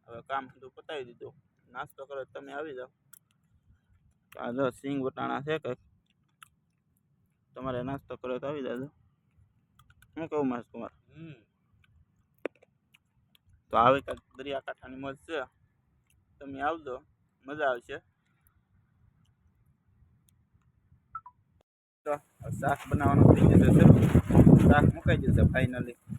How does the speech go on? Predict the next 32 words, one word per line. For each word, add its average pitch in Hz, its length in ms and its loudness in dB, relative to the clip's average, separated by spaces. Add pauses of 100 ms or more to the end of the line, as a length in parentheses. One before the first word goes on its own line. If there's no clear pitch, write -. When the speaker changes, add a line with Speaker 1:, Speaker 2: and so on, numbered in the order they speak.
(300)
Speaker 1:
તમે 123 280 4
જોઈ 151 200 2
શકો 123 260 -4
આમાં. 127 260 2 (1800)
તો 120 60 -18
શાક 135 300 -6 (160)
થોડો 127 160 -10
કાંઈ 135 380 -8 (100)
થાય 151 140 -2
છે, 127 160 -8
ધીમે 139 260 -10
ધીમે 131 240 -12 (320)
માઇન 151 180 -8
માઇન 143 160 -6
કરીને 131 340 -12
હળગાવ્યું 160 460 -2
છે. 165 240 -8 (1400)
તો - 120 -14
માઇન 143 280 -4
માઇન 127 200 -10 (220)
હળગાવ્યું 147 360 2
ને 127 80 -8
ગરમી 139 400 -14
થાય 147 200 -8
છે 135 120 -14
બહુ. 120 300 -10 (400)
હમણાં 147 260 -4
તો 131 120 -8
શરૂમાં 147 460 -6
વરસાદે 156 480 -2
આવી 113 220 2
ગયો. 107 200 -18